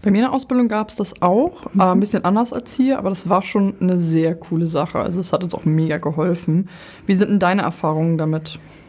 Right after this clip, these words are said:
Speaker 2: Ja, ich hab das, ähm, als ich sozusagen selber noch Gesundheits- und Krankenpflegerin war, in einem, ähm, Klinikum im Berliner Süden, ähm, sozusagen als Praxisanleiterin auch mitverfolgt, weil wir damals auch mit den Wannseeschulen kooperiert haben und hab das sozusagen auch auf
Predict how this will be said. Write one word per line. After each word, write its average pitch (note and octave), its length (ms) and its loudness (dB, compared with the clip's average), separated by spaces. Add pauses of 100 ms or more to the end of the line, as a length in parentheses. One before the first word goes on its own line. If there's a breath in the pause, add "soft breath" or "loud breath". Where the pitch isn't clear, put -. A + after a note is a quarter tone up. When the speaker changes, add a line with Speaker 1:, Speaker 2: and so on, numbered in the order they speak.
(180 loud breath)
Speaker 2:
Ja, F#3 100 4
ich E3+ 140 -2
hab F3+ 180 -2
das, F#3+ 280 -4
ähm, F3+ 360 4
als F3+ 200 -6
ich F#3 120 -6
sozusagen F3+ 480 0
selber F#3+ 220 2
noch G#3 140 2
Gesundheits- F#3+ 420 -2
und G3 80 0
Krankenpflegerin G#3+ 800 0
war, G3 140 -2
in G3 100 0
einem, F#3+ 320 0 (560 loud breath)
ähm, F#3 240 4
Klinikum G3+ 480 2
im F#3 120 2
Berliner F#3 360 2
Süden, G#3+ 680 2
ähm, F#3+ 200 0
sozusagen F3+ 500 -2
als F#3+ 160 -4
Praxisanleiterin G#3+ 960 0
auch G#3 220 -2
mitverfolgt, A3+ 840 0 (400 loud breath)
weil F#3+ 160 4
wir F3+ 80 4
damals F#3 340 2
auch - 160 -4
mit G3+ 120 0
den F#3+ 120 4
Wannseeschulen F#3+ 600 0
kooperiert G3 560 0
haben G#3 180 2
und G3 140 0
hab F#3+ 100 -4
das F#3+ 140 -2
sozusagen F3+ 440 0
auch - 200 -4
auf - 240 -4